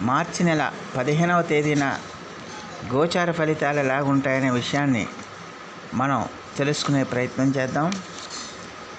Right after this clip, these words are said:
ఈ కుంభరాశికి చెందిన జాతకులంటే ధనిష్ట నక్షత్రం మూడు, నాలుగు పాదాలు, శతభిషం నక్షత్రం ఒకటి, రెండు, మూడు, నాలుగు పాదాలు, పూర్వభాద్ర నక్షత్రం ఒకటి, రెండు, మూడు పాదాలకు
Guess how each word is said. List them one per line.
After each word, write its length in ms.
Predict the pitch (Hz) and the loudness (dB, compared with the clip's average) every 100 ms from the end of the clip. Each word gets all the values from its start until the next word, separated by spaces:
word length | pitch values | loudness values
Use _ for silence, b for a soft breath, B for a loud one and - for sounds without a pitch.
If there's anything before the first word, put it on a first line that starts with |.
| - | -4
ఈ 80 | 139 | -2
కుంభరాశికి 600 | 131 147 170 185 180 175 | 2 2 4 4 2 2
చెందిన 300 | 160 165 156 | 2 4 4
జాతకులంటే 800 | 143 143 156 151 143 139 139 101 - - - - - - - 101 | 2 0 2 2 2 2 2 0 -4 -14 -14 -16 -16 -14 -6 0
ధనిష్ట 360 | 135 160 - | 2 2 2
నక్షత్రం 600 | 160 151 147 147 147 139 | 2 2 -2 -2 0 4
మూడు, 160 | 135 147 | 4 4
నాలుగు 300 | 151 143 147 | 2 2 0
పాదాలు, 480 | 151 143 151 147 156 - - - - - - - - | 2 2 2 2 0 -2 -12 -14 -14 -14 -14 -14 -6
శతభిషం 600 | - 156 165 175 185 170 | -2 2 4 4 4 4
నక్షత్రం 500 | 165 156 156 147 117 | 2 2 2 4 4
ఒకటి, 220 | 120 147 | 2 2
రెండు, 220 | 151 156 | 2 2
మూడు, 220 | 151 151 | 4 4
నాలుగు 260 | 151 143 143 | 4 2 2
పాదాలు, 440 | 139 139 147 151 156 - - - - - - - | 2 2 4 4 2 -2 -12 -14 -14 -14 -10 0
పూర్వభాద్ర 640 | 156 185 185 175 175 175 | 4 6 6 6 4 4
నక్షత్రం 500 | 170 165 160 160 139 110 85 - - - - 104 | 4 2 0 2 2 0 -4 -12 -14 -14 -8 0
ఒకటి, 380 | 139 185 202 190 | 0 2 4 6
రెండు, 260 | 175 180 | 6 6
మూడు 320 | 170 160 180 185 | 6 6 4 4
పాదాలకు 540 | 170 151 156 160 156 | 4 2 4 2 2